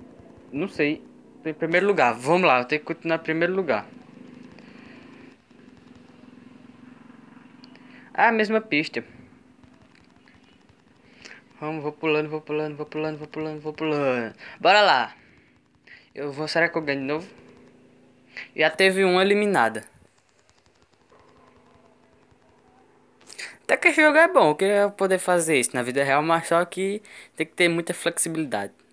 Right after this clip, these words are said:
Eu acho, né? Última volta. Só tem eu e esse vermelho. E o vermelho já tá bem atrás de mim. Olha onde ele vem ali.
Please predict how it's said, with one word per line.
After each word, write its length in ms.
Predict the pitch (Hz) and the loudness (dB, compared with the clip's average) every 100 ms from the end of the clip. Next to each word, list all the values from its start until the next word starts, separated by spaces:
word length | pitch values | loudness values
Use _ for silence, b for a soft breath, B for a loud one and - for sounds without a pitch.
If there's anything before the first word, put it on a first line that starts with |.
| _ _ _ _ _ | _ _ _ _ _
Eu 220 | - 156 | -6 -4
acho, 260 | 107 98 127 | -4 -6 -16
né? 80 | 151 - _ _ _ _ _ _ - - - B B B - | -14 -16 _ _ _ _ _ _ -4 -4 -20 B B B -12
Última 340 | 139 156 156 | -10 -2 -2
volta. 640 | 139 147 170 185 185 196 190 _ _ _ _ _ _ _ b b b b | 2 6 6 4 0 -6 -6 _ _ _ _ _ _ _ b b b b
Só 160 | - 156 | -8 -8
tem 240 | 156 170 | -4 0
eu 140 | 156 151 | 2 2
e 60 | |
esse 240 | 147 147 143 | 2 -2 -4
vermelho. 720 | 151 147 151 165 180 190 196 _ _ _ - _ _ _ _ _ _ _ _ _ _ b b b - | -4 0 0 0 -2 -6 -10 _ _ _ -20 _ _ _ _ _ _ _ _ _ _ b b b -14
E 60 | |
o 60 | 135 | -4
vermelho 340 | 151 156 165 | -2 0 0
já 140 | 160 160 | 2 0
tá 220 | 170 160 | 2 0
bem 260 | 147 160 | 0 -4
atrás 340 | 190 196 202 196 | -4 -2 -2 -2
de 100 | 196 | -4
mim. 240 | 180 110 - - - - - - - - - - - - B B B B B B B B B B B B | -6 -6 -12 -20 -20 -20 -20 -20 -20 -20 -20 -20 -20 -20 B B B B B B B B B B B B
Olha 220 | 139 156 | -2 0
onde 120 | 170 | 2
ele 200 | 175 170 | 2 2
vem 120 | 165 170 | 2 2
ali. 640 | 165 147 151 170 190 214 | 2 0 -2 -4 -4 -8